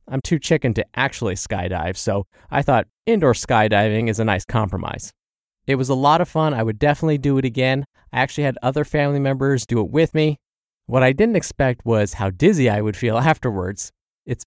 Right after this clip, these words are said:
basically you in this giant wind tunnel with an instructor, and they will actually spin you around to get you to start to fly up about twenty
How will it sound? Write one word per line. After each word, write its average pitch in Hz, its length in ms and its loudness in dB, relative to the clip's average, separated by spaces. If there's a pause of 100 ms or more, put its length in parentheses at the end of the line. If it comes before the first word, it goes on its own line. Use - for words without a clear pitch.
basically 170 540 2
you 131 440 4
in 120 140 0
this 107 180 -2
giant 147 500 -2
wind 156 260 4
tunnel 107 380 0
with 107 140 0
an 107 140 2
instructor, - 640 -2 (500)
and 139 100 2
they 165 80 6
will 220 180 2
actually 160 600 -2
spin - 500 -4
you 208 140 0
around 160 580 2 (380)
to 139 80 2
get 175 420 0
you 127 300 2 (140)
to - 80 -8
start - 400 -2
to 123 280 2
fly 175 460 0
up 202 240 0
about 120 320 -4
twenty 185 400 0